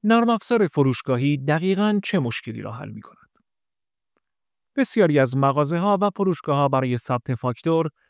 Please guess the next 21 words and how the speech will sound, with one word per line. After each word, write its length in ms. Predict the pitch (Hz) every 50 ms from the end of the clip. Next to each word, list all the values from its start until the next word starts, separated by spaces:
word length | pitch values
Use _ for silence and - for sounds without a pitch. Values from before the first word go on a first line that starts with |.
| _ _
کنترل 480 | - 240 247 233 208 220 208 202 180 160
موجودی 520 | 143 143 135 127 120 131 135 165 208 220
کالاها 640 | - - 190 185 180 175 156 131 147 147 143 143 135
و 100 | 143 135
محاسبهٔ 640 | 135 139 139 131 143 151 - - 196 190 220 214 196
هزینه‌های 540 | 165 170 160 139 147 143 131 123 127 123 127
خود 260 | 120 - 139 139 139 131 - _ _ _ _
با 120 | - 131 123
چالش‌های 680 | - - 143 143 151 156 - - 151 143 139 143 147
زیادی 420 | 139 147 185 208 180 127 117 117
روبرو 300 | 117 107 107 104 - - -
هستند. 460 | - - - - - - - - _ _ _ _ _ _ _ _ _ _ _ _ _ _
ثبت 260 | 143 127 127 - -
دستی 460 | 131 123 160 127 127 - - - 214
این 160 | 220 220 208 185
تراکنش‌ها 680 | 196 190 190 180 - 175 170 165 156 - 165 156 151 151
زمان 400 | 131 139 139 131 131 127 127 127
زیادی 380 | 120 135 175 202 202 190 190
از 120 | 185 160 -
شما 280 | - 175 151 147 139
می‌گیرد 420 | 135 135 127 131 131 127 127 123